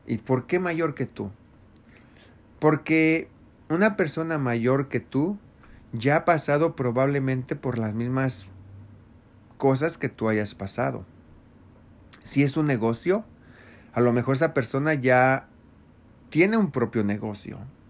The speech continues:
O a lo mejor esa persona ya ha hecho negocios o tuvo un puer-, un puesto corporativo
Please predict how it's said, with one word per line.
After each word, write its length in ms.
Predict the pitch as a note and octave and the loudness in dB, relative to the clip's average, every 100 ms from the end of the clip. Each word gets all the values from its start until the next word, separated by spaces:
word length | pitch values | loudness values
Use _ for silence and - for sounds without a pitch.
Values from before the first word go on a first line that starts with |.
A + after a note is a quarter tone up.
| - - - | -20 -20 -4
O 180 | A#2+ B2+ | 4 6
a 40 | |
lo 100 | A#2+ | 6
mejor 260 | A#2 B2 D3+ | 2 0 0
esa 200 | E3+ D#3+ | -2 0
persona 460 | C3+ A2 C#3 D#3 | -2 -2 -2 0
ya 240 | D3 C3 C#3+ | 0 2 2
ha 60 | |
hecho 320 | E3+ G3 - C#3 | 2 0 -2 -4
negocios 800 | A2+ G#2+ A#2 B2+ - D#3 D3 - | -2 0 0 0 0 0 0 -2
o 140 | A#2 | -4
tuvo 280 | - C3 C3 | -2 -2 0
un 180 | C3 B2 | 0 0
puer-, 320 | B2+ A#2+ B2 | 0 0 -2
un 180 | - C3 | -4 -2
puesto 380 | - C3 - A#2 | 2 0 0 -4
corporativo 1120 | A2+ - G#2 G#2 G#2+ - G3 F3+ C#3+ D#3 D#3 | -4 -4 -2 0 -2 -2 0 0 0 -2 -2